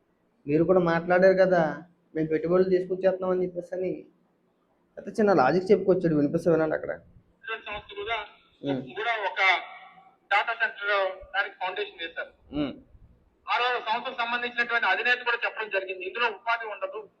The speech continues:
Speaker 1: ఉమ్.
Speaker 2: డేటా సెంటర్స్ వల్ల ఉద్యోగ కల్పన అనేటువంటిది ఉండదు" అనేటువంటి వారు కూడా చెప్పారు. మీ అందరితో కూడా మాట్లాడారు.
Speaker 1: ఉమ్.
Speaker 2: వారి, ఆ, ఇంటర్వ్యూస్ లో కూడా మనం చూసాం.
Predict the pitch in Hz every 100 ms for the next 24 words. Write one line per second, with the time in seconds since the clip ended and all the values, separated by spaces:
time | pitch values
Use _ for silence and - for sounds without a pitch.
0 | _ 151 156 123 247 _ _ _ _ -
1 | _ _ _ - - _ _ _ _ _
2 | _ _ _ _ _ _ _ - 233 262
3 | 247 240 233 233 226 233 262 247 - -
4 | - - - _ _ _ _ _ - -
5 | 254 233 226 220 226 214 220 208 226 220
6 | 202 - - - - - - 807 807 1077
7 | - - 659 - _ _ - 208 - -
8 | - 208 185 190 190 190 - - _ 135
9 | 139 101 - - 196 185 - _ - 180
10 | 180 180 196 214 220 208 208 311 - -
11 | - 175 -